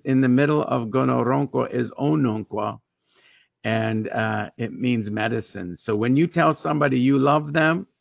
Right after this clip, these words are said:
it's, you're releasing healing medicine into them. So Gonoronqua, Leonard, uh, Gonoronqua audience, we love you. So if you want, if you want to, uh, get any more resources, you can go,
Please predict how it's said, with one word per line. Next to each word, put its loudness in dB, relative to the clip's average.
it's, -4
you're 4
releasing 2
healing 2
medicine -6
into -6
them. -8
So -8
Gonoronqua, 0
Leonard, 0
uh, -2
Gonoronqua 0
audience, 0
we -4
love 2
you. 4
So 0
if 2
you 6
want, 6
if -2
you 2
want 4
to, 4
uh, 0
get 2
any 4
more 2
resources, 0
you 0
can 0
go, -2